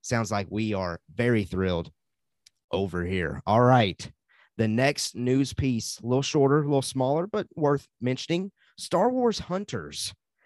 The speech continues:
the upcoming game for Nintendo Switch and mobile devices, releases an official gameplay trailer. And I must admit, this was surprisingly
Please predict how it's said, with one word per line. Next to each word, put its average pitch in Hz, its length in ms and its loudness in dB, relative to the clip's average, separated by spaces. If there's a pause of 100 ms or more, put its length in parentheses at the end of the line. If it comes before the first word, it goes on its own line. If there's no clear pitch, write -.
(200)
the 120 260 2
upcoming 208 540 2
game 120 400 -2
for 113 180 -4
Nintendo 131 640 -4
Switch - 540 2
and 107 260 -2
mobile 107 380 0
devices, 131 760 -6 (240)
releases 113 560 0
an 104 160 -2
official 98 760 0 (360)
gameplay 113 840 2
trailer. 101 500 -4
And 90 220 -6
I 95 160 0
must 120 380 0
admit, 104 680 -2 (600)
this 165 640 2 (240)
was 113 220 0
surprisingly 135 1400 2